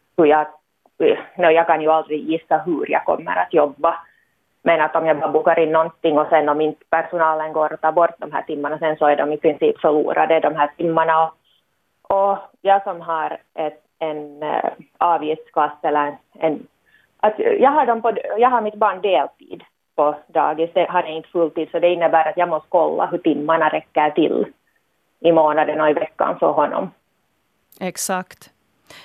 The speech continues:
Speaker 2: Nå, eh, vad innebär det sen om du överskrider det här antalet timmar som du enligt ditt avtal har rätt att använda per månad?
Speaker 1: Nå, då betyder det ju det att det, att min avgift stiger till följande klass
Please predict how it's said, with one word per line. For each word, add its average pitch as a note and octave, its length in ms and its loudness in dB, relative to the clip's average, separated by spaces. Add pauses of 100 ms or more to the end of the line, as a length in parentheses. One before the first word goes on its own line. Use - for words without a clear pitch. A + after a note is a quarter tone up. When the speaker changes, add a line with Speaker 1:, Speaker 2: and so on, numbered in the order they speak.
(120)
Speaker 2:
Nå, G#3+ 380 0
eh, - 300 -10
vad A3 280 -2
innebär F#3+ 400 0
det F#3 80 -2
sen G3 260 -2
om F3 140 -2
du E3+ 160 -4 (220)
överskrider F3 680 0
det D3 100 -8
här E3 300 -4
antalet F3 440 -4
timmar E3+ 360 -2
som D#3+ 220 -6
du E3 220 -6
enligt E3 280 -4
ditt F3 160 -4
avtal E3 340 0
har E3 100 -2
rätt E3+ 200 -8
att F3 100 -6
använda D#3+ 360 -2
per B2 180 -4
månad? F#2+ 440 -6 (680)
Speaker 1:
Nå, G#3 200 2
då G#3+ 120 2
betyder F3 400 2
det E4 60 0
ju C#4+ 120 -2
det B3 160 4
att A3+ 120 -2
det, G#3+ 140 0 (400)
att F#3+ 220 0
min F#3+ 180 0
avgift E3 420 0
stiger D3+ 340 4
till D#3 180 -2
följande F3 480 0
klass - 240 -2